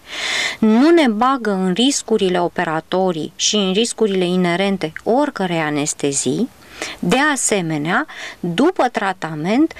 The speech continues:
nu există durere, umflătură, vânătaie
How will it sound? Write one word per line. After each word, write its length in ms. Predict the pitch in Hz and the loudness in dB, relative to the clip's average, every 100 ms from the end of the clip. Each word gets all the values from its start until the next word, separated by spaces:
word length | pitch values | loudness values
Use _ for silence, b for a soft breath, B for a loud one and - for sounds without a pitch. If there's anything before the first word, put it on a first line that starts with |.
| B B | B B
nu 300 | 247 320 349 | 4 6 6
există 720 | 262 190 - 214 233 - 269 294 277 | 4 0 0 2 2 0 2 2 0
durere, 880 | 190 190 170 196 240 269 285 294 294 B - | 0 2 2 2 2 2 2 2 -2 B -2
umflătură, 1000 | 220 214 - 170 - 208 233 262 254 262 B - | 0 0 0 -6 -2 2 4 4 2 0 B -10
vânătaie 960 | 202 226 190 170 - 208 233 240 247 | -2 0 0 -2 -2 0 0 0 -2